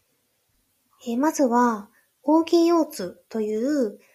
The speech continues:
グラノーラを販売しているデイワンモーニングスタンドです。このオーギーオーツは、マルシェなどに出店してグラノーラを販売しているんですけど、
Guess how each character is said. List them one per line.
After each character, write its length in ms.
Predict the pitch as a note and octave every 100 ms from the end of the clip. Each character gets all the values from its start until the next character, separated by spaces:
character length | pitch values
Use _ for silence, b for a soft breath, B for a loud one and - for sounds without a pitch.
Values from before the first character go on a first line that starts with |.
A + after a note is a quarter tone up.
| b b
グ 120 | -
ラ 100 | C#4
ノ 200 | E4 F#4
ー 20 | F4+
ラ 120 | C4
を 80 | A#3
販 240 | A3+ A3
売 180 | G#3+ G#3
し 80 | -
て 120 | G#3+
い 80 | G#3+
る 340 | B3+ C4 - _ -
デ 120 | B3
イ 40 |
ワ 140 | C#4+ D4
ン 80 |
モ 120 | C4+ C#4
ー 20 |
ニ 140 | C4+
ン 40 | C4
グ 100 | B3+
ス 120 | -
タ 140 | B3
ン 60 | A3
ド 220 | F3+ F#3 _
で 140 | - A3
す。 280 | - - _ _ _ _ _ _ _ _ _ _ _ _ b b b b b b -
こ 100 | C4+
の 340 | D#4+ F#4 B3 -
オ 160 | C#4+
ー 40 | D4
ギ 200 | D#4+ E4
ー 40 |
オ 40 |
ー 40 | D#4
ツ 180 | - G#3
は、 440 | A3+ A#3 A3 A3 _
マ 140 | C#4+
ル 80 | D4+
シ 140 | D4 A#3
ェ 20 |
な 140 | C4+
ど 100 | C4
に 220 | G#3+ G3
出 200 | G#3 A3+
店 280 | _ B3 A#3+
し 100 | A#3
て 380 | - F4 C4 -
グ 120 | - A#3+
ラ 100 | A#3+
ノ 120 | A#3
ー 20 |
ラ 120 | G#3
を 60 | G3
販 220 | A3+ A3+
売 180 | A3 A3
し 60 |
て 100 | -
い 80 | A3+
る 100 | B3
ん 60 | A#3+
で 100 | G#3
す 80 | -
け 140 | G#3
ど、 300 | D4 C4+ -